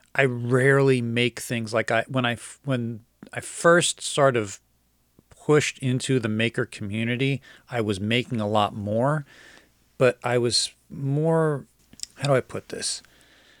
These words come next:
I was struggling to find my place in the community. I'd always made things, so that really wasn't, like, in question.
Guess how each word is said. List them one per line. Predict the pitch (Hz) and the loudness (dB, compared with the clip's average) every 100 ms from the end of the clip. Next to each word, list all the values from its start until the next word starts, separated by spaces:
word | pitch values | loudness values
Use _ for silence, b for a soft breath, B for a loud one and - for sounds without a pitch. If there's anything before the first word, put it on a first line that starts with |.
| b b - | b b 2
I | 160 | 2
was | 160 | 2
struggling | - - 151 139 143 | 0 0 2 2 0
to | 120 | -2
find | - 135 | 0 0
my | 127 107 | 0 -4
place | - 120 131 131 | -4 0 0 0
in | 165 | -2
the | 165 | -2
community. | 165 170 175 190 180 | -2 -2 0 -2 0
I'd | 131 | 4
always | 143 139 104 | 6 4 2
made | 104 123 110 | 0 0 -2
things, | 98 90 104 - | -8 -8 -12 -12
so | - 113 | -8 0
that | 117 | 0
really | 127 117 101 | 2 -2 2
wasn't, | 113 101 104 | 0 0 -8
like, | 101 92 | -12 -12
in | 80 | -16
question. | - - 123 - - 85 | -6 -2 -2 -2 -12 -14